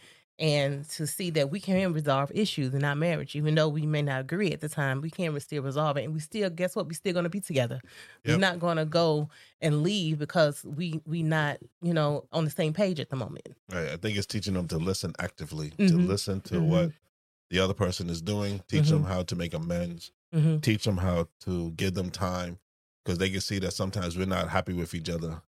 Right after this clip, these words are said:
Speaker 2: And they see we give each other time, and they be like, "Ooh," I mean, they'll come to you, "You okay, Mom? You okay, Dad?" "Yeah."
Speaker 1: Mm-hmm.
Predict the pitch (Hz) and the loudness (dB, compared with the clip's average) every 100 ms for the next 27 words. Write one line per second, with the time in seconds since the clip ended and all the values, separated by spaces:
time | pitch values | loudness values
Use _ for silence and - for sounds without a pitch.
0 | _ _ _ 90 87 87 - 98 87 92 | _ _ _ -2 0 0 -2 -2 -2 -2
1 | 90 90 87 85 - 92 92 92 85 82 | -2 -2 -2 -2 -2 -2 -2 -4 -6 -8
2 | 87 - 82 80 78 101 90 76 82 90 | -14 -12 -8 -6 -4 -4 -4 -4 -6 -6
3 | 76 90 90 - 95 87 87 87 107 107 | -4 -2 -2 -2 -6 -4 -6 -2 -2 0
4 | 131 120 113 117 104 110 120 117 123 120 | 0 2 2 0 0 0 0 2 2 0
5 | - 165 92 - | 0 2 2 0